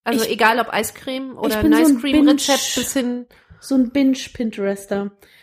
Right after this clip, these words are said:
Speaker 2: Eine Weile gar nichts und dann, wenn ich einmal im Universum angekommen
Speaker 1: In
Speaker 2: bin,
Speaker 1: Müll.
Speaker 2: also ich muss das in Dosen machen, weil wirklich versinkt dann komplett für Stunden. Und dann muss ich mich auch wieder rausnehmen für ein paar Wochen.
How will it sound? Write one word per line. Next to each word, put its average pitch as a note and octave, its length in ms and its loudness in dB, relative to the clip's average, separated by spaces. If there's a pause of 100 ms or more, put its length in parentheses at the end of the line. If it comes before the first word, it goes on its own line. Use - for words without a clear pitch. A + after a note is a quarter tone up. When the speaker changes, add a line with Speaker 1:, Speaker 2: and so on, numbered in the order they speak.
(180)
Speaker 2:
Eine A3+ 120 -4
Weile B3 260 2
gar B3 240 2
nichts D#4+ 300 0
und B3+ 180 -2
dann, B3+ 160 0
wenn B3+ 100 -2
ich A#3+ 160 -8
einmal C4 280 0
im A#3+ 80 -2
Universum B3 500 -2
angekommen B3 440 -4
Speaker 1:
In A#3 100 4
Speaker 2:
bin, A#3+ 60 2
Speaker 1:
Müll. A3 100 2
Speaker 2:
also A#3 160 2 (340)
ich - 80 -14
muss C#4 200 4
das D#4 120 2
in B3+ 180 2
Dosen C4+ 300 4
machen, A#3+ 300 2
weil A#3+ 140 2
wirklich A#3+ 260 -6
versinkt A3+ 560 -4
dann A#3+ 180 -6
komplett B3+ 480 -6
für - 140 -10
Stunden. G#3+ 500 -6 (540)
Und G#3+ 200 -6
dann A3 140 -2
muss A3+ 180 2
ich A3+ 60 4
mich A#3 180 4
auch A3+ 80 4
wieder A3 140 4
rausnehmen G3 480 0
für - 140 -14
ein - 80 -14
paar G3 120 -14
Wochen. G3+ 280 -14